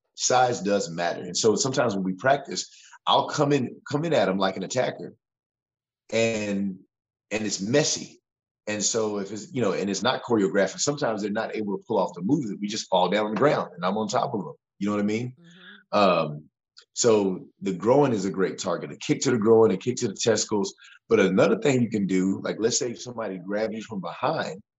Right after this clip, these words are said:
Speaker 1: and they have your arms trapped, your hands are already there. You can just reach up behind you and grab the testicles, throw your head back, bash their, bash their face with a headbutt, and you're screaming all at the same time. If they try to put a hand over your mouth,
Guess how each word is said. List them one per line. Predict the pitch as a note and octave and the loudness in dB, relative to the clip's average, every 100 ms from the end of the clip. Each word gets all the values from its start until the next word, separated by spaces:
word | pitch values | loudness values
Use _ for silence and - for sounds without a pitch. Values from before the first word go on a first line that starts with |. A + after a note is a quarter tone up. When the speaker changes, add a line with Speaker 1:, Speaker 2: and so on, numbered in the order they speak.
| _ | _
Speaker 1:
and | F#2 G#2+ | -2 2
they | |
have | B2 G#2 | 2 2
your | G2 - | 2 2
arms | A#2 F3 G3 - | 4 4 2 0
trapped, | - - - - _ _ _ _ _ _ _ _ - | -2 0 -2 -6 _ _ _ _ _ _ _ _ 0
your | C3+ | 2
hands | - D3 A3 C#3+ | 4 4 4 4
are | - | 4
already | A#2+ B2+ A#2 | 4 4 2
there. | G#2 D3 - - _ - | 4 4 2 -2 _ -8
You | F3 | -6
can | D3 | -6
just | A2 E2+ F#2+ | -6 -6 -4
reach | C3+ C3 | -4 -4
up | G2 | -4
behind | F#2+ G#2 C#3+ D3 G#2+ | -4 -4 -4 -2 -2
you | G2 | -2
and | F2 | -4
grab | E2+ G2+ F#2+ | 0 0 0
the | - | -2
testicles, | A#2+ A2+ - _ - - - - _ _ - | -2 -2 -4 _ -20 -20 -20 -20 _ _ -4
throw | A#2+ C#3 | 4 6
your | C#3 B2 | 6 4
head | A#2 C3+ C#3+ | 4 2 0
back, | - - - _ _ | -2 -2 -10 _ _
bash | F#2 G2 A#2+ B2 | -2 0 2 0
their, | G2+ - | -4 -4
bash | E2 A2+ - | -2 -2 -2
their | G#2 | -8
face | - A#2 A2+ | -2 -2 0
with | G#2+ | -4
a | F2+ | -2
headbutt, | G#2+ B2 F2 - - _ - | 0 0 -2 -8 -12 _ -4
and | G#2 | -2
you're | G#2 | -2
screaming | - - B2 C3 F#2+ | -4 0 2 4 4
all | G2 G2+ | 4 4
at | - | 0
the | |
same | - G#2+ G2 F2+ | -4 -2 -2 -2
time. | G#2 - - - - - - | -6 -6 -10 -18 -20 -18 -2
If | F#2+ | 0
they | G#2 | 4
try | B2+ | 4
to | A#2+ | 4
put | B2+ | 4
a | B2 | 2
hand | B2+ F3+ F3 | 4 4 4
over | B2 | 4
your | A2+ | 2
mouth, | F#2 - | 0 -4